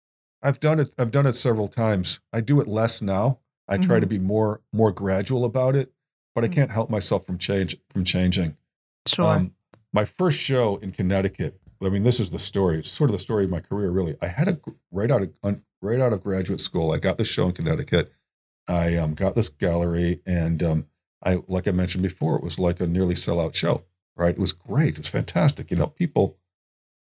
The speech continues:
Speaker 1: people, like, you know, were seeking me out. And then,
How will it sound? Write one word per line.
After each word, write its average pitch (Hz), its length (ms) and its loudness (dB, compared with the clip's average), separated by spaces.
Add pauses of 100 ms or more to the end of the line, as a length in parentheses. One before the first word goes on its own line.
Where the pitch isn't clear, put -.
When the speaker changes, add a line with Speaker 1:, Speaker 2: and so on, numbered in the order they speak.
(340)
Speaker 1:
people, 101 560 0
like, 92 280 -2
you 107 80 -2
know, 87 200 0
were 85 460 -2
seeking 113 460 -2
me 104 120 -4
out. 123 240 0 (480)
And 113 200 0
then, 135 360 2